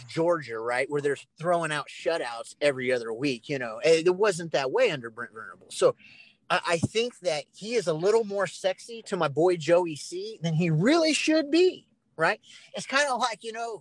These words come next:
when you're younger and you're single and you have one too many beers, you wake up in the next morning, you're like, "Damn,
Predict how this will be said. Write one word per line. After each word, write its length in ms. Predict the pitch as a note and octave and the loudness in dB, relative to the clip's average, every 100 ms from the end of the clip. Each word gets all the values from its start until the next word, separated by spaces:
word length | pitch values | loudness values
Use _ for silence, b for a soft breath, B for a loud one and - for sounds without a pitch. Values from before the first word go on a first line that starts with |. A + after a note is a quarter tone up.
| C#3 | -8
when 120 | D#3+ | -4
you're 120 | F#3+ | -4
younger 480 | F#3 D#3 F#3+ G3+ G3+ | -2 -2 -2 -2 -4
and 100 | E3 | -4
you're 80 | B2+ | -8
single 440 | - F3+ G3+ G3+ F#3+ | -8 -6 -4 -2 -2
and 80 | |
you 100 | D3 | -4
have 200 | C3+ D3+ | -4 -6
one 300 | B2 D3 F#3 | -6 -2 -2
too 180 | F#3 G3 | -2 -4
many 180 | F#3+ F#3+ | -4 0
beers, 420 | F3+ F#3 G3+ - b b _ | 4 6 4 2 b b _
you 80 | A#2+ | 0
wake 240 | E3 G3 | 0 4
up 120 | G3 E3+ | 2 2
in 60 | |
the 80 | F3+ | -2
next 240 | F#3+ F3 | -6 -6
morning, 340 | E3+ F#3 G#3 F#3+ | -6 -6 -4 -4
you're 80 | D3+ | -6
like, 180 | B2 | -6
"Damn, 400 | B2+ E3+ D#3 C3 | -6 -4 -4 -8